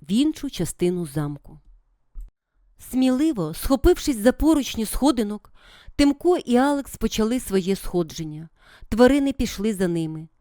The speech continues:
Час від часу дітям доводилось спільно вирішувати, які сходи використовувати, щоб не провалитися в прірву між ними.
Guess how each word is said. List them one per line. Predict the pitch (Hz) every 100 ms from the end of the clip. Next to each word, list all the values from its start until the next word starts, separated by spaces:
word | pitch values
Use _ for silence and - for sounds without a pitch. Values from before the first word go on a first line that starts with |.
| _ _ - -
Час | - 254 269 220
від | 226
часу | - 240 262 - 175
дітям | 170 214 277 269
доводилось | 226 226 233 247 240 233
спільно | - 240 247 240
вирішувати, | 214 208 202 - 175 - 175 - - -
які | 214 - 254
сходи | - - 240 226 226
використовувати, | 220 214 202 - 185 165 165 - 151 - -
щоб | - - -
не | 220
провалитися | 196 190 185 180 254 240 - 214
в |
прірву | - 214 220 202
між | 202 160 151
ними. | 147 143 139